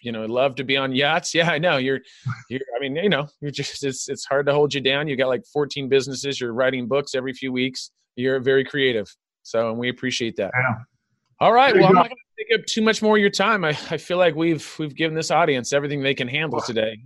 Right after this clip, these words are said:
Speaker 1: I think
Speaker 2: <laughs> yeah,
Speaker 1: we've,
Speaker 2: sure, right.
Speaker 1: yeah, we've given
Speaker 2: Yeah.
Speaker 1: a, I mean, they're gonna definitely know about you. And, and the cool part about it, if you ever do apply for the F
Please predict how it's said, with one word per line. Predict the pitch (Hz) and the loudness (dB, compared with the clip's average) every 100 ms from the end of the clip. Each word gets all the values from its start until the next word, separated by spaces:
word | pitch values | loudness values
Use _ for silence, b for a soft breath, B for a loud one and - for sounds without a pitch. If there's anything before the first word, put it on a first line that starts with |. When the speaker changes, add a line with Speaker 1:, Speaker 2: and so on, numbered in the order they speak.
| 123 | -20
Speaker 1:
I | |
think | - 208 - | 0 2 4
Speaker 2:
<laughs> | |
yeah, | 175 | 2
Speaker 1:
we've, | - - _ - | 0 -14 _ -2
Speaker 2:
sure, | 170 - | -2 -2
right. | 151 156 | 0 0
Speaker 1:
yeah, | 120 - _ _ - | -2 -10 _ _ -18
we've | 135 | -4
given | 156 131 | 0 2
Speaker 2:
Yeah. | 143 | 0
Speaker 1:
a, | - _ _ _ 123 | -2 _ _ _ -6
I | |
mean, | 135 | -2
they're | 143 | 0
gonna | 160 160 | 2 2
definitely | 156 160 165 | 2 2 2
know | 170 | 2
about | 165 160 143 | 4 2 2
you. | 170 147 | 2 2
And, | 127 123 | 0 -2
and | 127 | -2
the | 127 | -2
cool | - 190 | 0 0
part | 180 147 | 2 4
about | 147 147 | 4 2
it, | 131 | 0
if | 101 | 0
you | 131 | 2
ever | 147 143 | 2 0
do | 143 | -2
apply | 156 - 120 | -4 -2 -4
for | 120 | -4
the | 117 | -4
F | 120 | -4